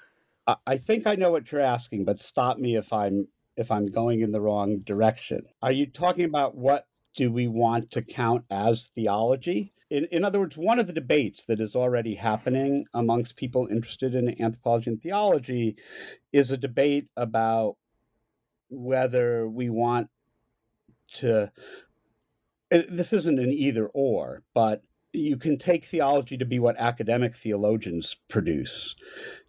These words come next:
You can also take theology to be what every, every speaking Christian produces. So, for instance, Naomi Haynes kind of takes that later, very open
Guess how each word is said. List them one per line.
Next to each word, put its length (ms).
You 120
can 220
also 260
take 280
theology 540
to 60
be 200
what 220
every, 560
every 340
speaking 680
Christian 500
produces. 540
So, 240
for 180
instance, 480
Naomi 520
Haynes 480
kind 260
of 140
takes 400
that 320
later, 520
very 720
open 560